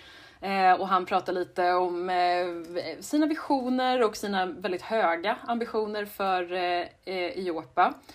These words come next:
Och de har vi ju sett realiseras i långa rapporter som vi inte kan gå ett enda avsnitt utan att citera ju.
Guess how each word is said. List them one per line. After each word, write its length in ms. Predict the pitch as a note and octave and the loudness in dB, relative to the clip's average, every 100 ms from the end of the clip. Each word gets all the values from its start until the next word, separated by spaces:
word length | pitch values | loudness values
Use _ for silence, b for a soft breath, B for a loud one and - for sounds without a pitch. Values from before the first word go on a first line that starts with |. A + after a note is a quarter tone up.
| B | B
Och 160 | B G#3 | B -2
de 160 | G#3+ | 0
har 100 | A3 | 2
vi 100 | G#3+ | 0
ju 80 | G#3 | -2
sett 300 | G3 F#3 - | -2 -6 -2
realiseras 840 | F3+ E3+ F3 - F3 E3+ E3+ - | 0 0 -2 -4 -2 -2 -4 -8
i 360 | F#3 F3 E3+ E3 | -6 -4 -2 -4
långa 380 | F#3 F3+ E3 E3 | -4 -2 -2 -4
rapporter 540 | E3 E3+ F3 - C4+ | -4 -4 -6 -2 -2
som 320 | D4+ G3+ F3 | -2 -4 -4
vi 300 | E3+ E3+ E3+ E3+ | -4 -2 -4 -6
inte 240 | F#3 F3 | -8 -10
kan 160 | D#3+ F3 | -10 -8
gå 100 | D#3+ | -6
ett 180 | E3 F3 | -6 -8
enda 200 | E3 E3 | -6 -6
avsnitt 300 | D3+ E3 E3 | -6 -10 -10
utan 240 | E3 E3+ | -10 -10
att 100 | D#3 | -10
citera 440 | - E3 D#3 D#3 | -12 -10 -10 -8
ju. 220 | E3 F3 | -6 -2